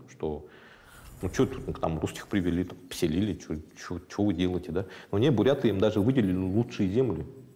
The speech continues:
Ну, типа, они же сеют, ну, сеют будут, земледельцы же, да? Вот хорошие земли, сейте, пахайте. То есть взаимовыручка, потому что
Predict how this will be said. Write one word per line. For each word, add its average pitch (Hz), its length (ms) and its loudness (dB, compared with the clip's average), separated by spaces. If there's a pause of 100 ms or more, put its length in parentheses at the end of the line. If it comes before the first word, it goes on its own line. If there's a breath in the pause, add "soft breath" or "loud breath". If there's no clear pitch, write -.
Ну, 101 80 -4
типа, - 300 0
они 98 140 2
же 90 100 -2
сеют, - 400 0
ну, 101 380 -2 (840)
сеют 226 300 4
будут, - 260 -4
земледельцы 120 680 4
же, 85 120 -4
да? 107 180 -4 (380 loud breath)
Вот - 380 -2
хорошие 117 380 4
земли, 120 240 4
сейте, - 280 2
пахайте. 110 720 -4 (100)
То - 60 -4
есть - 140 -10 (180)
взаимовыручка, 123 760 0
потому 117 220 0
что 120 240 0